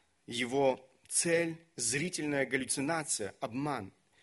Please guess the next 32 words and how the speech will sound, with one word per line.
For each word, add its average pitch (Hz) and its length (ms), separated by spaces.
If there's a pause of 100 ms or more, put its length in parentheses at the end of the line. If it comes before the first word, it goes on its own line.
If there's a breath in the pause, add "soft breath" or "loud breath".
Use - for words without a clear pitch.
(120)
Немало 139 360
людей 131 320
погибло 123 480
в - 60
пустыне 131 400
по 117 120
причине 113 360
того, 117 240
что 117 200
они 110 160
поверили 113 600 (300 loud breath)
в 104 100
этот 117 280 (100)
обман. 107 520 (1040)
К - 60
сожалению, 117 480
так 113 160
сегодня 110 400
люди 107 200
погибают, 101 580 (280 loud breath)
пытаясь 160 500
найти 151 360
своё 147 200
счастье, 147 720 (380 loud breath)
эм, 127 580 (140)
в 127 220
удоволь-, 151 520 (140)
э, 139 120
в 135 100
удовлетворении 151 680
своих 160 260
желаний. 143 580